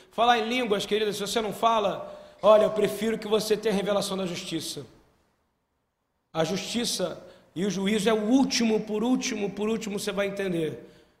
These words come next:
que juízos de Deus são perfeitos. Tiago três, dois diz assim, "Todos tropeçamos de muitas maneiras."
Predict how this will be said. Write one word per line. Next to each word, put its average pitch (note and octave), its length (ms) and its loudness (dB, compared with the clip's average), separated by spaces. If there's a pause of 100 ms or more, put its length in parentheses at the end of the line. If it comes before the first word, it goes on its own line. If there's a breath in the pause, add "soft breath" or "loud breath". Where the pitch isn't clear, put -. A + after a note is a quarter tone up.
que G3 140 -2
juízos F#3 460 4
de F#3 100 2
Deus D#3+ 240 2
são D#3 100 -2
perfeitos. - 840 -8 (1400 soft breath)
Tiago A#3 400 6
três, A3+ 400 6
dois A3 360 6
diz G3+ 180 -2
assim, G#3 640 -2 (480 soft breath)
"Todos B3 400 6
tropeçamos A3+ 800 2
de G3 80 -2
muitas G#3+ 360 0
maneiras." F3+ 920 -2